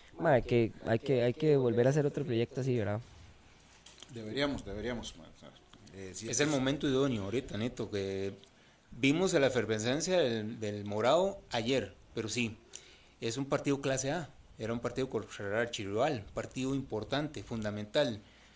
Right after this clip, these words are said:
Speaker 3: Queremos que esa misma inyección, esa misma efervescencia se proyecte un partido contra Grecia, contra, no sé, eh, lo que le llamamos nosotros partidos clase B.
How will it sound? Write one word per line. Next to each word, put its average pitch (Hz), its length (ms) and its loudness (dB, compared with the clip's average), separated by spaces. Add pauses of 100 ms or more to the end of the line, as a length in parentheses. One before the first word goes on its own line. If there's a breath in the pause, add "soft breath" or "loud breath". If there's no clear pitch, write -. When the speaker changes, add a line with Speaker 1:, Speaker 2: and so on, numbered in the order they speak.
(200 soft breath)
Speaker 3:
Queremos 127 380 0
que 160 100 -4
esa 165 160 2
misma 170 280 -2
inyección, 165 400 0
esa 151 180 2
misma 165 280 -2
efervescencia 156 640 -2
se 147 140 -2
proyecte 127 480 -6
un 151 100 -6
partido 147 380 -2
contra 95 600 -8 (160)
Grecia, 156 600 -4
contra, 98 840 -4
no 98 200 -12
sé, 110 480 -4 (760 soft breath)
eh, 143 260 -2
lo 123 200 0
que 117 80 -2
le 113 80 0
llamamos 123 340 0
nosotros 156 420 -4
partidos 156 380 -2
clase 147 300 2
B. 120 240 0